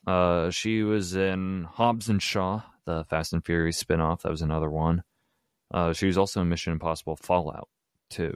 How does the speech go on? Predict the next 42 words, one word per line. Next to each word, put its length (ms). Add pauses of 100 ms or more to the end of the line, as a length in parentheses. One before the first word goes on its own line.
So 420
those 180
were 80
some 180
of 40
the 80
biggest 260
movies 460 (240)
she 200
was 180
in 280
on 560 (120)
television. 680
She 140
was 160
in 100
The 100
Crown, 480 (840)
and 160
I 80
think 180
she 80
had 80
a 20
big 140
role 320
there. 500 (140)
So 180
that 100
was 120
probably 300
her 120
biggest 440
role 280 (220)
in 300
T 320
V. 420
So 300 (420)
good 140
hire 320
there 180
too. 400